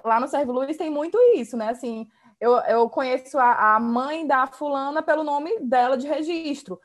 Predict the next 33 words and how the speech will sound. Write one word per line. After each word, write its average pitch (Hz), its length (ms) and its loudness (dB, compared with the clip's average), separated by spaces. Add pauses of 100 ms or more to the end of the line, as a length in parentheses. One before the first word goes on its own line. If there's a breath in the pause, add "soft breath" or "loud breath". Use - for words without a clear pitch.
(140 soft breath)
mas 247 220 -6
se 330 60 0
eu - 40 0
chegar 254 280 -2
no 247 40 -2
meio 247 160 -2
da 240 100 2
rua 254 120 0
pra 233 100 -2
perguntar 240 540 0
quem 320 180 -8
é 220 360 -4
ela, 233 280 -2 (280 soft breath)
ninguém 311 260 -4
vai 330 140 2
saber, 359 340 0
porque 285 180 -6
ela 247 140 2
é 247 40 0
conhecida 269 680 -2
por 311 220 -4
um 285 60 0
outro 269 200 2
apelido, 302 480 -2
por 233 140 -4
exemplo. 220 420 -4 (500 loud breath)
A 247 140 4
Dona 262 300 0
Selma 285 340 2
é 302 60 -2
conhecida 302 360 -6
por 311 140 -6
Letícia. 294 680 0